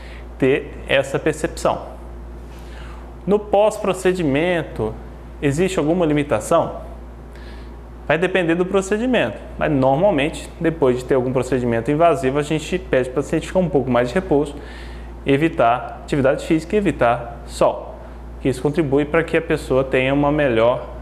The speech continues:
cicatrização, certo?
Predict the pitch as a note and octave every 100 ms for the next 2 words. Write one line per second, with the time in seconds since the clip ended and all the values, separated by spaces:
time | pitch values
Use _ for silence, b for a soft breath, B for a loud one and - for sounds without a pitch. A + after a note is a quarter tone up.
0 | - - D#3 - D#3 D#3 D3+ D3+ E3 -
1 | - A2 - - - - - - - -
2 | - E3 -